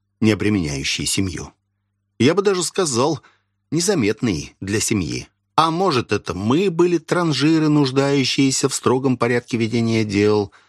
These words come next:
Каори Вран души не чаяла. Я перестал быть самым красивым. Самой красивой стала старшая сестрица. Она была вне конкуренции. Глядя, как по двору и дому носится неугомонный, деятельный, беспокойный вихрь,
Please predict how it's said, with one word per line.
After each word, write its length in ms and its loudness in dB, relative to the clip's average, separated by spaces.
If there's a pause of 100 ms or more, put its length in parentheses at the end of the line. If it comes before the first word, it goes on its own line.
(600)
Каори 380 4
Вран 440 2 (140)
души 360 -2
не 160 -2
чаяла. 580 -8 (480)
Я 160 2
перестал 540 0
быть 400 -4
самым 400 -4
красивым. 680 -2 (800)
Самой 260 2
красивой 440 0
стала 440 0 (320)
старшая 480 -4
сестрица. 760 -6 (220)
Она 240 2
была 240 0
вне 240 -2
конкуренции. 800 -4 (260)
Глядя, 680 0
как 240 -8
по 80 -4
двору 340 0
и 100 0
дому 440 2
носится 520 0
неугомонный, 760 2
деятельный, 720 0
беспокойный 800 0
вихрь, 540 0